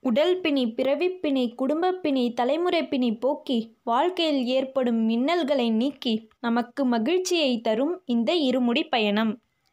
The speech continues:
இருமுடி இடர்கள் களைய, இன்னல்கள் நீக்க, இன்பத்தை ஈட்ட, அன்னையின் அருளாசை பெற, அவலங்கள் நீங்க, வளங்கள் பெருக, குலம் செழிக்க, குடும்பம் தழைக்க,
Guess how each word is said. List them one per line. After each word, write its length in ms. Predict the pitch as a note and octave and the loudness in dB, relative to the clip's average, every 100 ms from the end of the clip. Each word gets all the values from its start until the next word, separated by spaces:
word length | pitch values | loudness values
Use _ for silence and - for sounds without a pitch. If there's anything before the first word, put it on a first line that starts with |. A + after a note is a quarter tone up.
| _ C4+ | _ -2
இருமுடி 580 | C4+ F4+ E4+ B3 C4+ D4+ | 0 2 2 2 0 0
இடர்கள் 580 | A3+ B3+ F4+ E4 D4 A#3+ | 0 0 0 0 0 0
களைய, 580 | A3 G#3+ D4+ D4+ - - | 0 0 0 0 -2 -2
இன்னல்கள் 640 | A#3 C#4+ F#4+ D#4 C#4 A3 | 0 2 2 2 2 2
நீக்க, 600 | A3+ C#4+ D#4 D4 A3+ - | 2 0 0 0 -2 -4
இன்பத்தை 680 | A#3+ C4 D4 F#4 F#4 D4+ A#3 | -2 0 0 0 0 0 0
ஈட்ட, 560 | A#3 D#4+ D#4 C4 G#3 - | 0 -2 -2 -2 -2 -4
அன்னையின் 560 | A3+ B3 D4 F4+ E4 C#4 | -4 0 2 2 2 2
அருளாசை 640 | A#3 A#3 A#3 A#3+ - A3 | 2 2 2 0 0 -2
பெற, 480 | A3 A#3 D#4 A3 - - | 0 0 2 0 -4 -4
அவலங்கள் 640 | A3+ B3+ F#4 F4 D4 B3 | -2 0 0 0 0 0
நீங்க, 560 | A3+ C#4 D#4 C#4 G#3+ - | 2 0 0 0 -2 -4
வளங்கள் 580 | A3 A3+ D4+ D#4+ C#4 A3+ | -2 0 0 0 0 -2
பெருக, 580 | - A#3 C#4 C4+ G#3+ - _ _ | 0 0 0 0 -2 -6 _ _
குலம் 340 | - C4 D#4+ D4+ | -4 -2 0 -2
செழிக்க, 720 | - A#3+ C#4+ D#4 - A3+ - - | -2 0 0 -2 -2 -2 -2 -4
குடும்பம் 520 | B3 D#4 E4+ C#4 A3+ | -2 0 0 0 0
தழைக்க, 680 | G3+ A3+ C#4+ - A#3+ G#3 | 0 0 -2 -2 -2 -2